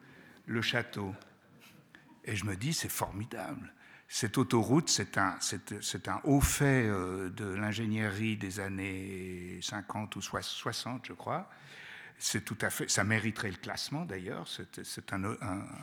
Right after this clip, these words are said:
un ouvrage d'art absolument remarquable. Et il y avait tout un groupe de touristes qui le photographiaient. J'ai, d'habitude, j'ai jamais vu ça, quoi. C'était extraordinaire. Et en m'approchant, j'ai vu que toutes ces personnes étaient en train de faire un selfie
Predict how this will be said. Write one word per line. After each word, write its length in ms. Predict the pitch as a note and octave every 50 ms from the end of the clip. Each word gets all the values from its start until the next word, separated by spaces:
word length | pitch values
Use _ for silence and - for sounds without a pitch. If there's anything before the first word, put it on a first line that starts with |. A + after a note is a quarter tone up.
| -
un 140 | - G#2 G#2
ouvrage 340 | G#2+ G#2 G#2 G#2 G2+ G2 G#2+
d'art 240 | A2+ A2+ A2 G2 F#2+
absolument 480 | F#2 - - - C#3+ D3 D3 C3+ B2
remarquable. 720 | A2 A2 G#2 G2+ - - - A2+ B2 D#3 F#3+ E3 F#2 F#2 - - - - - - - - - - - - - - - - - -
Et 440 | C3 B2+ E3 G3 G3 D#3 C3+ - -
il 60 | B2+
y 80 | G#2+ B2
avait 240 | A2+ A2 E3+ F#3+ -
tout 160 | - D3 - A2
un 120 | A2 G#2+
groupe 260 | F2+ G#2 B2 E3 E3+
de 80 | - A2
touristes 560 | - - A#2+ A#2 F#2+ G2+ A2 C#3+ D#3 - -
qui 100 | - A#2
le 60 | G#2+
photographiaient. 680 | - - A2+ - A#2 G#2 F2+ F2 E2+ - - - C3
J'ai, 240 | C#3 - E2+ - - -
d'habitude, 680 | - E2+ F2 F2+ C#3+ - - - - - C3 B2+ - F#2+ F#2 - - - - - -
j'ai 120 | - - -
jamais 240 | G2+ F#2+ G2+ G2+
vu 140 | F2+ F#2 F2+
ça, 260 | - - - B2+ D3
quoi. 200 | - - - -
C'était 220 | - - - - F#2+
extraordinaire. 640 | F2+ - - - C3 A#2+ A#2 A2+ G2+ G2 G2 F#2+ G2 - - - - - - - - -
Et 100 | - A#2+
en 80 | A#2 A#2
m'approchant, 720 | C3 D#3+ E3 - - C#3+ B2 - - D#3 D#3+ F3+ F#3+ A#3+ -
j'ai 180 | A2 A2+ A#2+ A#2
vu 240 | A2 B2 C#3+ D3+
que 100 | D3+ -
toutes 260 | G#2 - - D#3+ D3 -
ces 140 | - C3
personnes 560 | B2 - A#2+ G#2 - - - D3 C#3 D#3 D3+ C3
étaient 200 | G#2 - C#3+ B2
en 120 | A2 G#2+
train 240 | - - - D3 C#3+
de 100 | B2+ G#2+
faire 260 | - - C3 B2+ G#2+
un 80 | G2 F#2+
selfie 640 | - - E3 D3+ C#3+ C3 - - A#2 G#2+ C#3 E3+